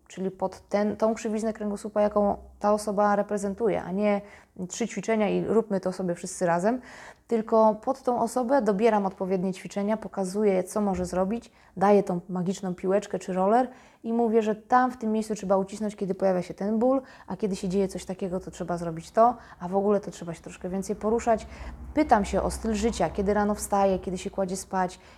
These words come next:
ile ruchu ma w ciągu dnia, w ciągu tygodnia, czy można coś zmienić. I,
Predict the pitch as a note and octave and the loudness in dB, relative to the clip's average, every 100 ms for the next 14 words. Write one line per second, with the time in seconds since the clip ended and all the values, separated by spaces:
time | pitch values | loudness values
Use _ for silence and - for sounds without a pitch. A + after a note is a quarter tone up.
0 | - A3 A3 A3 G#3+ F#3+ - G3 F#3+ F#3 | 0 2 4 2 0 -2 -4 -4 -2 0
1 | A3 G#3+ G#3 F3+ F#3 F3+ G#3+ G#3 G3 F#3+ | 0 0 -2 -6 -4 0 2 2 2 -2
2 | - - - - G#3 G#3 G3+ G3+ F#3+ F#3+ | -4 -20 -8 0 4 4 2 0 -2 0
3 | F#3+ F3+ F3+ F3+ - G#3+ | 2 2 0 -4 -4 -4